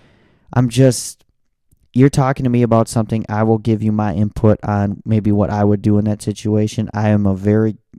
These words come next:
you know, I have always been a pretty decent, you know, uh,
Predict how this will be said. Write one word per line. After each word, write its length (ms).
you 120
know, 260
I 140
have 540
always 440
been 260
a 40
pretty 320
decent, 600
you 160
know, 420
uh, 500